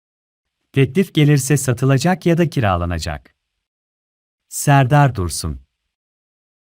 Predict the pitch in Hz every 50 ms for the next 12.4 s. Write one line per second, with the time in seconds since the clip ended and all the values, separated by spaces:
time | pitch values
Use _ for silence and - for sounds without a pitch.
0 | _ _ _ _ _ - 120 127 135 139 143 143 127 139 185 190 175 160 151 135
1 | 127 - - - 85 69 - _ _ _ _ _ _ _ _ _ _ _ _ _
2 | _ _ _ _ _ _ _ _ _ _ _ _ - 139 139 139 139 139 151 190
3 | - - 170 160 160 156 160 160 151 - 131 135 135 - - - 147 156 180 185
4 | 175 - 190 175 - 170 160 160 151 151 143 104 101 90 85 82 78 69 64 -
5 | _ _ _ _ _ _ _ _ _ _ _ _ _ _ _ _ _ _ _ _
6 | _ _ _ _ _ _ _ 110 - 147 156 160 165 147 110 80 76 - _ _
7 | _ _ _ _ _ _ _ _ _ _ _ _ _ _ _ _ _ _ _ _
8 | _ _ - 143 139 139 139 139 151 190 185 - 170 160 160 156 156 160 156 -
9 | - - 151 170 175 160 180 165 185 165 - - 160 151 151 147 147 127 101 98
10 | 85 85 82 73 71 - - _ _ _ _ _ _ _ _ _ _ _ _ _
11 | _ _ _ _ _ _ _ _ _ _ - - - - 139 135 139 139 139 135
12 | - - 92 80 71 - _